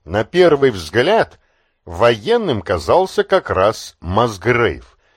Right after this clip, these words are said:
Его сходство с покойным фельдмаршалом Монтгомери было столь очевидным, что Делглиш не удивился, услышав его речь, пародию на отрывистый лай грозного воина.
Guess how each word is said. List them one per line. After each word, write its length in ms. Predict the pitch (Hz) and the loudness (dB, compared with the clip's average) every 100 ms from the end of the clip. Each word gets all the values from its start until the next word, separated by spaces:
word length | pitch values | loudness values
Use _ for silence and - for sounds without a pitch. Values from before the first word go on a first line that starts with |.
| _ _ _ | _ _ _
Его 200 | 101 139 | -2 0
сходство 600 | - - 175 - - 127 | 0 0 -2 -2 -6 -4
с 100 | 101 | -4
покойным 600 | - 120 - 160 151 135 | -2 -2 0 0 0 -4
фельдмаршалом 1040 | - 123 110 104 127 127 - 123 123 120 - | -2 -4 -4 -2 -2 0 0 2 2 2 -2
Монтгомери 840 | 107 120 107 104 196 160 110 76 - _ _ - | 0 0 0 2 2 4 0 -2 -8 _ _ -4
было 240 | 104 117 | 0 2
столь 400 | 113 - 151 123 | 0 0 2 2
очевидным, 640 | 107 - 113 196 151 110 | 0 -4 -6 -6 -6 -6
что 240 | 90 - 92 | -6 -6 -6
Делглиш 840 | 78 143 165 135 139 123 - - | 0 2 2 0 -2 -2 -4 -10
не 160 | 110 135 | -6 -4
удивился, 800 | 127 117 120 143 226 160 - | -4 -2 -4 -2 -2 -2 -4
услышав 640 | 90 87 123 151 - 127 - | -6 -6 -6 -6 -4 -4 -4
его 260 | 117 117 135 | -2 2 4
речь, 380 | 135 101 - - _ _ _ - | 4 0 -2 -16 _ _ _ -2
пародию 640 | 95 113 160 151 127 120 | 0 4 2 2 -2 -2
на 140 | 120 | 0
отрывистый 1000 | 113 - 98 107 117 139 120 - - 107 | -2 -2 -2 -2 0 0 0 -6 -6 -2
лай 380 | 98 104 143 110 | 0 4 4 2
грозного 1000 | 80 95 113 92 71 95 98 92 85 - | -2 2 2 2 -2 -2 0 2 2 -2
воина. 760 | 76 80 90 80 67 62 57 - | -14 -6 -4 -4 -8 -14 -18 -20